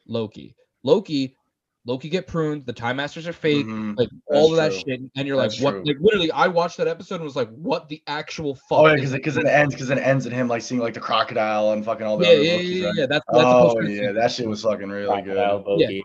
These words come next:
Speaker 1: So, so that one's that,
Speaker 2: <laughs>
Speaker 1: and then Falcon and the Winter Soldier, it ends with John killing that guy with the shield, which we'll get into in a little bit. When,
Speaker 2: He killed
Speaker 1: obviously,
Speaker 2: Lamar!
Speaker 1: But, like, so those, those two for me, those were very, like, what the fuck moments, kinda like how
Speaker 2: Mm-hmm.
Speaker 1: Moon Knight is right now.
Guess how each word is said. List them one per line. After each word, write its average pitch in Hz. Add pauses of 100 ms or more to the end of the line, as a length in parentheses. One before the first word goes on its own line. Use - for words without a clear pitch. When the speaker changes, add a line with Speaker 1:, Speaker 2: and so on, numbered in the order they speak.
(600)
Speaker 1:
So, 147
so 151
that 180
one's 190
that, 147
Speaker 2:
<laughs> -
Speaker 1:
and 151
then 160
Falcon 190
and 190
the 185
Winter 165
Soldier, 156
it 139
ends 147
with 139
John 143
killing 139
that 127
guy 127
with 117
the 110
shield, 120
which 117
we'll 175
get 185
into 131
in 131
a 127
little 117
bit. 113 (260)
When, 123
Speaker 2:
He 202
killed 240
Speaker 1:
obviously, 247 (120)
Speaker 2:
Lamar! 147 (680)
Speaker 1:
But, 147
like, 143 (340)
so -
those, 180
those 226
two 262
for -
me, 156
those 165
were 185
very, 165
like, 139
what 143
the 131
fuck -
moments, 131
kinda 208
like 196
how 95
Speaker 2:
Mm-hmm. 151
Speaker 1:
Moon 185
Knight 113
is 110
right 110
now. 113